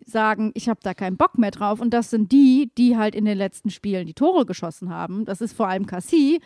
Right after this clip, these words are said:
der einfach mal abzieht, wenn er keinen Bock mehr hat und gelegentlich auch trifft. Ist ja jetzt dieses Spiel auch wieder mit, äh, Barkok passiert, dass der Kullerball <laughs> da als Eigentor reingeht. Aber das sind so die einzigen Momente, wo ich das Gefühl hab,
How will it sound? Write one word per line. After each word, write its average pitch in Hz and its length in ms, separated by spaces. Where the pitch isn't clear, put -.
der 226 140
einfach 226 300
mal 208 480
abzieht, - 640
wenn 214 100
er 196 120
keinen 190 180
Bock - 180
mehr 185 180
hat 254 200
und 208 340
gelegentlich 220 560
auch 180 120
trifft. - 420
Ist - 220
ja 247 60
jetzt 233 200
dieses 214 240
Spiel 208 200
auch 269 180
wieder 240 180
mit, 202 260
äh, 202 240
Barkok 269 340
passiert, 202 340
dass 196 100
der 196 100
Kullerball 233 520
<laughs> - 60
da 220 80
als 202 140
Eigentor 247 440
reingeht. 185 480
Aber 240 260
das 349 200
sind 440 120
so 381 100
die 277 180
einzigen 392 360
Momente, 311 380
wo 269 60
ich 285 100
das 247 160
Gefühl 311 400
hab, 269 220